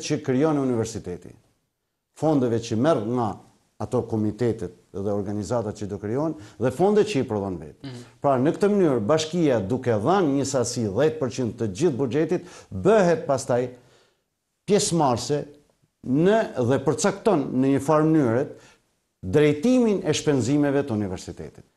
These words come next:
Speaker 1: Jam i bindur që Bashkia e Shkodrës, qytetarët e Shkodrës do na kuptojnë, do na ndihmojnë. Me gjitha mënyrat që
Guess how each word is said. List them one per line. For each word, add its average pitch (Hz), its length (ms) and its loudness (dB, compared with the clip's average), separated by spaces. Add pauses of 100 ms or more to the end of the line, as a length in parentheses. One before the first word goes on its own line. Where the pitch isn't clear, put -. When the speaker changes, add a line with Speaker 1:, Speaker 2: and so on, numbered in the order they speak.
(160)
Speaker 1:
Jam 127 200 4
i 127 120 4
bindur 120 480 2
që 101 160 -4
Bashkia 151 460 2
e - 20 -4
Shkodrës, 123 460 0
qytetarët 123 500 0
e 135 80 -4
Shkodrës 131 400 0 (240)
do 147 160 2
na 170 200 6
kuptojnë, 160 360 2
do 135 120 4
na 143 120 4
ndihmojnë. 135 460 2 (1000)
Me 127 160 4
gjitha 165 320 4
mënyrat 143 320 2
që 127 80 0